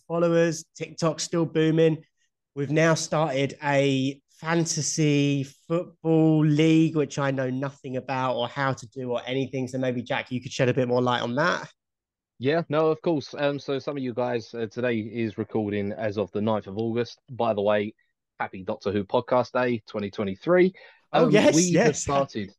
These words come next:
Speaker 2: Yeah, I know, the, the best day, the best day to record. Um,
Speaker 1: <laughs>
Speaker 2: we have started just to celebrate the start of the Premier League. Um, we're not sure if you guys, uh, you know, if it's something you guys would be interested in, but if you are,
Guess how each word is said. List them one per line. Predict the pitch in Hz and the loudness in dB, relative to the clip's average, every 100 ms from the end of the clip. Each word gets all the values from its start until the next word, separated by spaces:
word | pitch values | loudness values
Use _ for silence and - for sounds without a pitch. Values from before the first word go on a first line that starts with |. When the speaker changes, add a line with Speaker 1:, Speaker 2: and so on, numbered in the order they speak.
| _ | _
Speaker 2:
Yeah, | 110 156 180 | -2 0 0
I | 139 | 0
know, | 117 160 143 | 0 0 0
the, | 160 147 | 0 0
the | 123 | -2
best | 113 131 - | -4 -4 -2
day, | 123 | -4
the | 113 | -4
best | 113 156 | -6 -6
day | - 120 | -6 -6
to | 113 | -6
record. | 101 - 98 95 - - - - | -6 -6 -6 -6 -10 -20 -18 0
Um, | 127 135 | 0 0
Speaker 1:
<laughs> | 151 | 0
Speaker 2:
we | 143 170 156 - | 0 2 -2 -4
have | - 139 127 | -4 -2 -2
started | - - 143 139 - 135 120 | -6 0 0 2 0 -2 -4
just | - 180 160 - - - | -2 -2 -2 -10 -18 -18
to | - 127 | -2 -2
celebrate | 113 127 110 110 | 0 -2 -2 -2
the | 98 | -4
start | - 110 | -4 -4
of | |
the | 104 | -4
Premier | - 104 101 | -4 -2 0
League. | 107 104 98 _ _ _ | 0 0 -6 _ _ _
Um, | - 110 110 | -6 -4 0
we're | 127 | 2
not | 131 117 | 2 2
sure | 120 110 | 2 2
if | 113 | 0
you | 107 | 0
guys, | 110 104 95 | 0 0 -2
uh, | 101 92 | -8 -8
you | 101 | -8
know, | 92 | -8
if | 87 | -8
it's | 95 | -8
something | 104 87 85 | -8 -6 -12
you | 90 | -12
guys | 90 90 | -6 -6
would | 85 | -8
be | 80 123 | -2 0
interested | 147 147 135 131 | 2 0 -4 -2
in, | 131 123 | -2 -2
but | 113 | -4
if | 98 - | -6 -8
you | 92 | -6
are, | 113 120 117 | -2 0 0